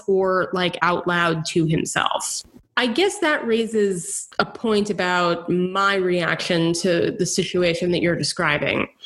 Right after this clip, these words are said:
which is, like, what is the value of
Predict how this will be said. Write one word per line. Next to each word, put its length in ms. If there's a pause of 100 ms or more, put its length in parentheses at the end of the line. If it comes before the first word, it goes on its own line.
(200)
which 220
is, 220
like, 460 (300)
what 340
is 260
the 140
value 1120
of 600